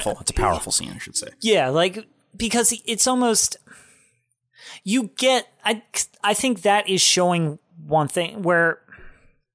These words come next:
Speaker 2: you're just seeing her as a character. You're just seeing her as a character the west, rest of the way, like, prior to that, where you're
Speaker 1: Mm-hmm.
Speaker 2: like, "Oh, it's kinda weird. She's a teenager. He's a guy."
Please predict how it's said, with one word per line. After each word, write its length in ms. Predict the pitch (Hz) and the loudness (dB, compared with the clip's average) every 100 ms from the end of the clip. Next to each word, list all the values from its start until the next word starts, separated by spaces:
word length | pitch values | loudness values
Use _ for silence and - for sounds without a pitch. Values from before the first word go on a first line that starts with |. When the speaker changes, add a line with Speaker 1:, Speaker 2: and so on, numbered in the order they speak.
| _ _ _ _ _ _ _ _ _ _ _ _ | _ _ _ _ _ _ _ _ _ _ _ _
Speaker 2:
you're 140 | 190 | -2
just 220 | 220 262 - | 0 4 4
seeing 340 | 262 254 226 | 4 2 0
her 200 | 180 196 | 2 2
as 200 | 170 151 | 2 0
a 60 | 151 | -4
character. 840 | - - 143 123 101 - - 160 _ | -6 -2 0 -2 -6 -18 -20 -20 _
You're 100 | 185 | -4
just 160 | 214 220 | -2 0
seeing 260 | - 208 | 2 0
her 140 | 175 170 | 0 0
as 140 | 151 | 0
a 40 | 135 | -4
character 480 | - 147 127 139 123 | -4 -4 -2 -6 -6
the 100 | 120 | -4
west, 260 | 127 - 139 _ | -4 -4 -10 _
rest 400 | 160 147 143 - | -8 -4 -2 -2
of 60 | 135 | -2
the 60 | |
way, 220 | 127 131 165 | -2 -2 0
like, 200 | 156 - | -2 -2
prior 380 | - 165 139 | -2 0 0
to 120 | 117 104 | -4 -8
that, 200 | 107 - | -12 -4
where 120 | 175 | 2
you're 140 | 196 220 | 4 4
Speaker 1:
Mm-hmm. 60 | 220 | 2
Speaker 2:
like, 160 | 226 | 0
"Oh, 220 | - 233 214 | 0 4 4
it's 140 | 196 | 2
kinda 240 | - 190 | -2 -4
weird. 560 | 151 156 151 131 101 - _ | -2 -2 0 -2 -4 -12 _
She's 320 | - 180 156 | -6 -4 -2
a 60 | 156 | -4
teenager. 560 | - 156 143 127 123 | -4 -4 -2 -4 -6
He's 280 | 110 143 127 | -8 -8 -6
a 60 | 123 | -6
guy." 300 | 113 107 | -6 -4